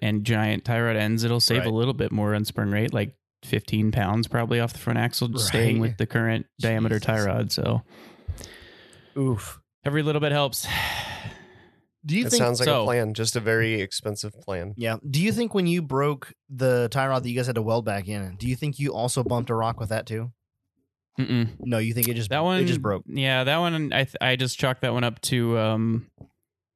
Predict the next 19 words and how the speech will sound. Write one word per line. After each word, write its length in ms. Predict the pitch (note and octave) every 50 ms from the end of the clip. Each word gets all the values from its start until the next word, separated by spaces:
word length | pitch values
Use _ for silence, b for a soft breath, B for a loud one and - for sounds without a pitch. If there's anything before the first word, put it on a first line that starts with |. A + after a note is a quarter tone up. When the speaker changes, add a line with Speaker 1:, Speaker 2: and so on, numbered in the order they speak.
| _ _ _ _ _ _ _ _ _ -
Speaker 2:
Hydraulic 640 | B2 B2 A#2+ A#2 A2 G#2+ A2 G#2+ A2 G#2+ G#2+ A2
Speaker 1:
um, 40 | -
Speaker 2:
ram? 280 | G2 G#2 G#2 G#2+ A2 A#2+
Speaker 1:
like, 200 | B2 A#2+ A#2 -
fatigue. 640 | - C3+ A#2+ - - C3+ C3 B2+ B2 A#2 A#2 A#2+ A2+ - - - -
Speaker 2:
Yeah, 80 | B2
Speaker 1:
No, 180 | B2+ B2+ B2 A#2+
like, 100 | A#2+ A#2+
Speaker 2:
yeah. 100 | F2+ F2
Speaker 1:
fatigue, 420 | - F#2+ F#2 - B2 A#2+ A#2 A2+ A2+
'cause 160 | - C3 D3
I'd 140 | F#3 F#3+ F3
had 260 | D3+ C#3 D3+ C#3+ B2+
these 220 | B2+ A#2+ A2+ A2
tie 200 | - - A#2 A2+
rod 220 | B2 A#2+ G#2 G#2 G2+
ends 340 | G2+ G#2+ A2 A2 A2+ -
for, 300 | - - G#2+ A2 G#2+ - - -
I, 80 | -